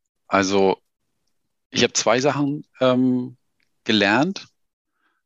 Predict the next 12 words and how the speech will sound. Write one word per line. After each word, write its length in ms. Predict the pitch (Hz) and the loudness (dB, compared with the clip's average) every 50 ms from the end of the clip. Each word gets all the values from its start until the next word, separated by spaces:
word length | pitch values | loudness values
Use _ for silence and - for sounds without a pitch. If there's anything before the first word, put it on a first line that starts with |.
| _ _ | _ _
Das 140 | _ 95 - | _ -8 -6
eine 320 | - - 110 120 127 143 147 | -2 0 0 2 2 2 2
ist, 480 | 131 131 135 - - - - - - - _ _ _ - | 0 -2 -2 -2 -4 -4 -6 -10 -10 -12 _ _ _ -6
ähm, 540 | 104 104 107 107 107 107 107 107 107 98 _ _ _ _ _ _ _ - | -4 -4 -4 -4 -6 -8 -10 -12 -14 -16 _ _ _ _ _ _ _ -8
und 200 | 104 92 - - | -8 -8 -8 -10
ich 120 | - - | -10 -6
kann 180 | - - 120 117 | -4 -2 -2 0
es 140 | 104 - | 0 0
nicht 180 | 104 95 - - | -2 -2 -2 -2
anders 360 | 95 110 110 104 - - - _ _ _ _ _ _ _ _ _ _ _ _ _ _ _ _ | 0 0 2 0 0 -4 -8 _ _ _ _ _ _ _ _ _ _ _ _ _ _ _ _
sagen, 680 | - - 98 95 107 123 131 131 117 104 - - - _ _ _ _ | -4 0 2 4 4 4 2 0 -2 -2 -4 -10 -16 _ _ _ _
ähm, 600 | - 104 101 104 104 104 104 104 117 - - - | -2 0 0 0 0 -2 -6 -8 -12 -14 -16 -18